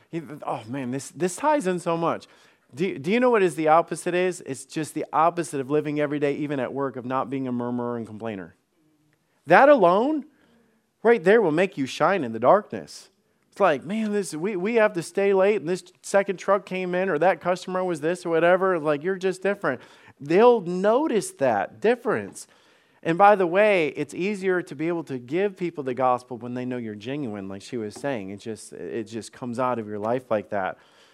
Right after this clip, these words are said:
And, um, the last part, it says, "Hating even the garment spotted by the flesh." Um, I had a hard time figuring out what that meant. A lot of people say it had something to do with the illustration of, like, um,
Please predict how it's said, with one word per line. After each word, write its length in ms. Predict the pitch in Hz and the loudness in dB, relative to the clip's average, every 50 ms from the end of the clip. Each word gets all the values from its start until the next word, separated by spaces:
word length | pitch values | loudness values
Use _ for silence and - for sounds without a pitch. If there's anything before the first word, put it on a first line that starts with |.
| _ _ _ _ - | _ _ _ _ -8
And, 320 | 123 131 127 127 123 117 | -4 -4 -4 -4 -2 -2
um, 300 | 123 117 110 104 104 101 - _ _ _ _ _ _ _ - _ - | 0 0 0 -2 -4 -6 -12 _ _ _ _ _ _ _ -20 _ -12
the 220 | - 151 151 147 | -2 0 0 2
last 340 | 143 170 180 180 170 165 - | 4 6 6 6 4 4 2
part, 160 | 180 160 147 | 2 4 4
it 60 | 135 | 2
says, 240 | 127 - 139 127 127 | 0 -2 -4 -4 -4
"Hating 420 | 143 156 165 170 165 170 156 156 139 | -4 -2 -2 0 0 0 -4 -4 -4
even 240 | 156 151 139 135 | -4 -4 -4 -4
the 80 | 123 120 | -6 -6
garment 680 | 123 117 113 123 135 147 156 156 156 143 123 117 - | -8 -10 -6 -2 0 0 0 0 0 -2 -4 -4 -8
spotted 560 | - - - - 135 127 131 131 135 127 123 | -12 -14 -8 -4 -2 0 0 0 -2 -4 -2
by 160 | 113 117 117 113 | -2 -2 -2 -2
the 120 | 104 107 | -4 -8
flesh." 600 | - - - 127 123 110 107 101 - - - - _ _ _ _ _ _ _ _ _ | -10 -4 0 2 2 2 2 -2 -6 -12 -14 -16 _ _ _ _ _ _ _ _ _
Um, 600 | 131 131 127 123 120 117 113 104 101 107 104 101 _ _ _ | -2 0 2 2 2 0 0 -2 -4 -8 -12 -16 _ _ _
I 140 | 135 165 208 | 4 6 8
had 100 | 214 180 | 8 6
a 60 | 143 | 4
hard 280 | - - 160 156 151 - | 4 4 2 2 2 -2
time 320 | - 160 147 147 139 131 | -4 -2 -2 -2 -2 -4
figuring 520 | 123 - _ - 147 135 139 135 131 127 | -8 -8 _ -6 -4 -4 -4 -4 -4 -4
out 120 | 123 101 107 | -4 -4 -4
what 120 | 127 127 | -4 -2
that 180 | - 131 110 123 | -2 -2 -2 0
meant. 180 | 135 135 117 | -2 -2 -2
A 40 | 110 | -2
lot 260 | 123 139 156 180 190 | 0 4 4 4 4
of 60 | 185 - | 4 0
people 260 | 170 151 127 131 131 | -6 -8 -8 -8 -10
say 260 | 113 - 147 139 123 | -8 -2 -2 0 0
it 60 | 110 | 0
had 200 | 120 131 123 117 | -2 -4 -6 -4
something 360 | - - 147 147 143 151 139 | -2 -2 -2 -2 -2 -4 -4
to 80 | 139 135 | -4 -2
do 180 | 131 143 139 131 | -2 0 0 0
with 140 | 120 113 | 0 -2
the 80 | 123 123 | 0 0
illustration 760 | 127 135 135 131 131 - - 135 135 139 131 - - 123 117 | 0 0 0 -2 -6 -4 -4 -2 -2 -2 -4 -8 -10 -6 -4
of, 220 | 110 107 110 104 - _ _ _ _ _ _ _ _ - | -4 -4 -4 -6 -8 _ _ _ _ _ _ _ _ -8
like, 480 | - 120 117 117 120 117 - - - - | -4 0 0 0 0 -2 -6 -14 -12 -6
um, 440 | 113 113 113 110 104 101 92 101 | -4 -2 0 0 -2 -4 -6 -10